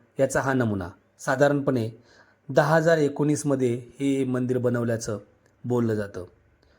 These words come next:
पण त्याही काळात, म्हणजे अकराव्या शतकात हे मंदिर बांधलं गेलं असलं, तरी त्याचा कालखंड जर बघितला, तर प्राचीन स्थापत्यकला किती विकसित होती,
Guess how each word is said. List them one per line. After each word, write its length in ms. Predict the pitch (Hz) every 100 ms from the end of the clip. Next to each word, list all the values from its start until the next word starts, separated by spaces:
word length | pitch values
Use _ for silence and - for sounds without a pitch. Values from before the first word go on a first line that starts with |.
| _ 151
पण 160 | 127 110 - - _
त्याही 200 | 139 143
काळात, 280 | 160 131 117 117
म्हणजे 180 | 120 120
अकराव्या 360 | 113 139 135 131
शतकात 340 | 113 - 104 - _ _ _ -
हे 60 |
मंदिर 340 | 123 123 123 139
बांधलं 380 | 123 117 117 117
गेलं 200 | 110 107
असलं, 400 | 104 107 101 101 _ _ _ _ 131
तरी 200 | 113 101 - _ -
त्याचा 180 | - 110
कालखंड 540 | - 123 127 147 156
जर 140 | 143 123
बघितला, 460 | 120 110 107 98 - _ _ -
तर 80 | -
प्राचीन 400 | - 113 117 151
स्थापत्यकला 680 | - 120 123 117 120 120 113
किती 300 | - - 107
विकसित 420 | 117 160 - -
होती, 400 | - - 110 104